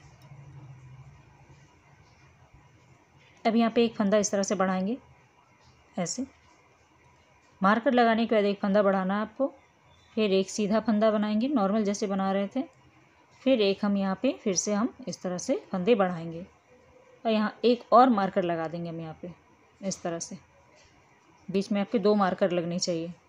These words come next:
मार्कर के बीच में दो फंदे आपके होने चाहिए। देखिए, अठारह फंदे बुनने के बाद हमने यहाँ पे मार्कर लगाया, फिर एक फंदा बढ़ाया, फिर एक सीधा बुना नॉर्मल, फिर एक फंदा हमने बढ़ाया, फिर मार्कर लगाया। अब यहाँ से फिर से हम अठारह फंदे बुन लेंगे।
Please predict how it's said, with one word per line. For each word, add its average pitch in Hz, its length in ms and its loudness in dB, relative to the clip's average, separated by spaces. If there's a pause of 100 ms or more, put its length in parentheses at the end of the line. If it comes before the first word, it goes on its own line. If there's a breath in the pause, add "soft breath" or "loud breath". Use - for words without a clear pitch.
(280)
मार्कर 196 340 0
के 226 120 -4
बीच 202 240 0
में 220 140 2
दो 214 140 4
फंदे 196 320 2
आपके 185 240 0
होने 185 220 -2
चाहिए। 165 320 -4 (720 soft breath)
देखिए, 165 260 -14 (120)
अठारह 208 300 4
फंदे 208 260 2
बुनने 202 300 0
के 214 100 2
बाद 208 180 4
हमने 196 160 2
यहाँ 196 100 0
पे 202 120 -2
मार्कर 185 340 0
लगाया, 202 380 2
फिर 214 180 0
एक 190 160 2
फंदा 214 280 2
बढ़ाया, 190 400 2
फिर 220 240 -2
एक 196 300 0
सीधा 226 340 2
बुना 214 220 0
नॉर्मल, 190 360 0 (120)
फिर 226 180 -2
एक 269 180 0
फंदा 214 200 2
हमने 196 180 0
बढ़ाया, 185 400 -2 (420 soft breath)
फिर 254 120 0
मार्कर 180 320 2
लगाया। 165 340 -6 (100)
अब 226 120 0
यहाँ 202 200 0
से 226 120 -6
फिर 285 180 -2
से 240 160 -4
हम 226 140 2 (720 soft breath)
अठारह 208 360 2
फंदे 214 280 2
बुन 196 220 0
लेंगे। 170 340 -6